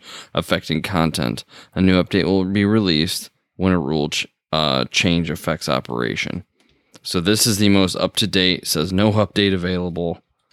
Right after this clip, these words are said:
Um, the last, uh, the current update is February sixteenth. And so something has happened since,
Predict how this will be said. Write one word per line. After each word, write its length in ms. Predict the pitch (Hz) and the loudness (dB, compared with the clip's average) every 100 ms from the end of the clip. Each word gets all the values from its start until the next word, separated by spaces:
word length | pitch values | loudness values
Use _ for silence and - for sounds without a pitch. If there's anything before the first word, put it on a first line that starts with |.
| - _ _ | -20 _ _
Um, 280 | - 87 90 | -2 0 0
the 60 | 85 | 0
last, 440 | 90 95 92 - | 2 2 0 -4
uh, 160 | - 55 | -6 -4
the 140 | - | -4
current 340 | 90 - 101 65 | -4 2 2 2
update 380 | 85 - 90 82 | -2 0 0 0
is 260 | 78 80 | -2 -2
February 400 | - 92 90 82 | 0 0 0 0
sixteenth. 720 | - 85 - - 110 117 - _ _ _ _ _ _ _ _ _ _ _ | -2 -6 -6 0 2 2 -4 _ _ _ _ _ _ _ _ _ _ _
And 400 | 80 78 73 76 101 _ _ _ _ _ - - - - _ _ _ | -6 -4 -2 -4 -6 _ _ _ _ _ -20 -20 -20 -20 _ _ _
so 460 | - - 90 82 78 | -12 -4 0 0 -2
something 420 | 98 147 156 156 | 0 2 4 4
has 140 | 123 98 | 4 4
happened 720 | 123 127 117 95 85 104 - _ _ _ _ _ _ _ | 2 2 2 4 4 2 -2 _ _ _ _ _ _ _
since, 640 | - - 82 87 - - | -10 -6 -4 -2 -4 -6